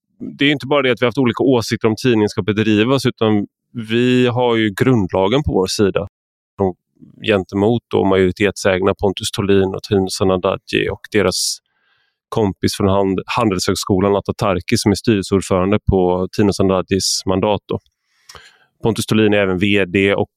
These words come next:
den andra medlemmen i styrelsen. Eh, så att de har ju, gjorde ju då påtryckningar på Paulina Neuding när hon var ansvarig utgivare i januari, där de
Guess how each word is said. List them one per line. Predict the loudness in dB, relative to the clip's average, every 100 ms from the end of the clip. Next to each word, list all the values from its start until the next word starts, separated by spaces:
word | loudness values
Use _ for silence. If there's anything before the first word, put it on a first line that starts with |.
| -2
den | 0
andra | 2 2 2 2 2
medlemmen | 2 0 0 2 2
i | 0
styrelsen. | 2 0 0 -6 -8 -10 _ _ _ _ _ _ _ _ _ -4
Eh, | 0 2 2
så | 0 -2
att | 0
de | 0 2 2
har | 2
ju, | 0 2
gjorde | 0 2
ju | 2
då | 2 0 0
påtryckningar | 0 0 -2 -2 -2 -2 0 2 0 -2 -2
på | 0 2 0 -2
Paulina | 0 0 2
Neuding | 2 0 2 0
när | 2
hon | 0 0
var | 0
ansvarig | 0 -2 -2 0 2
utgivare | 0 0 0 0 2 0 0
i | 0 0
januari, | 0 2 2 0 0 -2 -4 _ _ _ _ _ _ _ 0
där | 2 2 2
de | 2 2 2